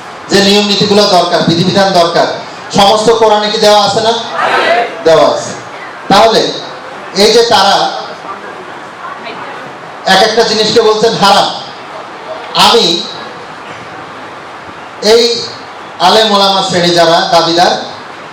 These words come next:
তাদের কাছে আমার প্রশ্ন, পবিত্র কোরআনে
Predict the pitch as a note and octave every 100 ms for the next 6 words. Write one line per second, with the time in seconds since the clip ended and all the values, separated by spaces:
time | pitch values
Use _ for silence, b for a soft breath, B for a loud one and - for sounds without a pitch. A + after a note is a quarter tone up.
0 | - - A3 B3+ B3 - F#3 A#2 - -
1 | - - F#3 F#3 E3 - B3+ - - -
2 | - - - - - - - - - -
3 | - - - - - - G#3 A#3 - A#3
4 | A#3 A3+ A3+ F3 D3+